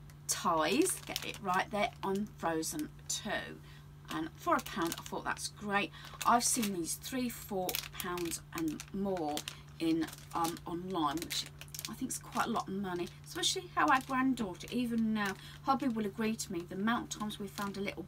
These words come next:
bubble things and hair grips all over the place, um, 'cause she does, after a while, pull them out. So that concludes all my shopping.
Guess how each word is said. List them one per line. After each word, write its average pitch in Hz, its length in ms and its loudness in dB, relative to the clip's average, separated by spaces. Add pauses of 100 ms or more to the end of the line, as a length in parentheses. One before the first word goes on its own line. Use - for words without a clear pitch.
bubble 185 320 -4
things 156 520 0 (340)
and 170 220 -2
hair 196 260 2
grips - 380 -4
all 190 200 0
over 180 260 4
the 156 60 -10
place, 147 640 -4 (360)
um, 170 240 -4
'cause - 200 -2
she 196 120 2
does, 190 280 -2
after 170 280 -4
a - 40 -8
while, 185 260 -4 (140)
pull 160 220 -6
them 165 220 -8 (100)
out. 147 540 -4 (720)
So - 400 6
that 302 280 6
concludes 269 800 0
all 214 160 0
my 185 440 -4
shopping. 196 760 2